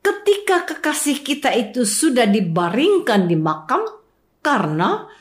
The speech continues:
sudah waktunya menghadap penciptanya, kita baru menceritakan hal-hal yang sangat menyentuh dan berpengaruh dalam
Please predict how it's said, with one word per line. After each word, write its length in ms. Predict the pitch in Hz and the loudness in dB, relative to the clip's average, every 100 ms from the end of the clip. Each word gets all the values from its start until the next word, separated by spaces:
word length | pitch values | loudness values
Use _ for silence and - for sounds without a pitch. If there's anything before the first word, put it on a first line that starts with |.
| - | -10
sudah 400 | - 302 240 214 | 0 2 4 4
waktunya 880 | 202 190 - 392 311 156 180 - - | 2 -2 0 4 4 2 0 -4 0
menghadap 640 | 214 214 - 226 202 190 | 0 0 -2 0 0 0
penciptanya, 1040 | - 170 - 196 - 269 359 180 170 - - _ - - _ | -2 -4 -2 -6 -2 2 4 2 0 -6 -18 _ -20 -20 _
kita 320 | - 480 - 208 | -2 0 2 2
baru 320 | 180 190 233 | 2 2 2
menceritakan 1300 | 262 269 294 320 330 359 381 392 - 349 202 - - - - | 2 2 2 2 2 0 -2 -4 -2 0 0 -4 -18 -14 -2
hal-hal 640 | 311 320 269 269 269 247 | 2 4 2 2 2 2
yang 160 | 226 214 | 2 0
sangat 480 | 208 311 247 202 - | 0 0 0 0 -2
menyentuh 720 | 190 180 151 - 370 381 - _ - - - | -2 0 -2 0 0 0 -18 _ -20 -14 -2
dan 240 | 226 214 | 2 4
berpengaruh 800 | 202 208 202 180 214 370 392 220 | 4 0 -4 0 0 2 0 0
dalam 320 | 202 214 196 | 0 2 2